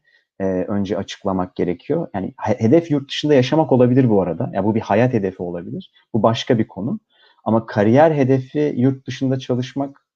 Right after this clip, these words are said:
bu çok hani tutmuyor birbirini. Ee, ve dediğin gibi aslında çoğu insan da yurt dışında müthiş bir hayatın onları beklediğine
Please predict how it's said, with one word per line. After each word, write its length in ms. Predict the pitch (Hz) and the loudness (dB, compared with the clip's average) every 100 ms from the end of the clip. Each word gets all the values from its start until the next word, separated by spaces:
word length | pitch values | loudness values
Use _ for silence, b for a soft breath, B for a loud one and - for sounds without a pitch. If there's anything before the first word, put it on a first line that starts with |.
| _ | _
bu 340 | 127 131 135 - | -2 0 0 0
çok 280 | 139 135 - _ | -2 -2 -10 _
hani 240 | - 90 - _ _ | -10 -8 -10 _ _
tutmuyor 400 | - 135 95 85 | -6 -2 -4 -2
birbirini. 420 | 82 82 78 82 B B B B B B _ | -6 -8 -10 -10 B B B B B B _
Ee, 60 | 113 113 110 107 107 104 - 135 - | 2 4 6 4 4 2 -2 -4 -2
ve 140 | 135 135 | 2 2
dediğin 260 | 127 160 | 4 2
gibi 180 | 156 143 | 2 0
aslında 280 | 139 135 135 | -2 -4 -6
çoğu 200 | 156 151 | -4 -2
insan 420 | 135 127 117 120 | -2 -2 -4 -4
da 60 | 156 | -4
yurt 220 | 135 127 | -6 -8
dışında 520 | - 110 123 156 - _ _ _ _ | -10 -8 -6 -6 -8 _ _ _ _
müthiş 420 | 113 113 131 - | -6 -4 -6 -4
bir 60 | 151 | 0
hayatın 380 | 127 120 117 135 | 2 2 2 0
onları 320 | 120 113 117 | 0 0 0
beklediğine 580 | 117 - 104 110 117 | -2 -2 -2 0 2